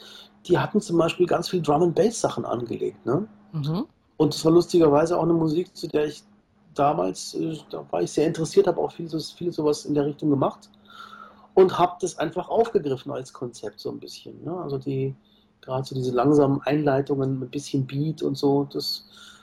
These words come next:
Speaker 1: hat da in diesem Score, auch, das hört man auf der C D, auch einen sehr großen Einfluss gehabt.
Speaker 2: Mm-hmm.
Speaker 1: Also es war so,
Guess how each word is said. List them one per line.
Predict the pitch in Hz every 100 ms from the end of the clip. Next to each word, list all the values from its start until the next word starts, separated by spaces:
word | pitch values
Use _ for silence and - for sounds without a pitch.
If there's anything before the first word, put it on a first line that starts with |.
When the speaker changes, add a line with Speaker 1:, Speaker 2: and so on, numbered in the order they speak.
| _ _
Speaker 1:
hat | 151 -
da | 160 151
in | 156
diesem | 143 147
Score, | 143 - 147 151 147 - _ -
auch, | 139 131 - _ _ _
das | _
hört | 139 135
man | 143
auf | 139
der | 143
C | -
D, | 139 131
auch | 135 123
einen | 127
sehr | 123
großen | 110 - 135 143
Einfluss | 117 113 - -
gehabt. | - - - _ _ _ _ _ _ _ _ _ _ _ _
Speaker 2:
Mm-hmm. | 160 127 147
Speaker 1:
Also | 139 139
es |
war | 143
so, | 143 147 147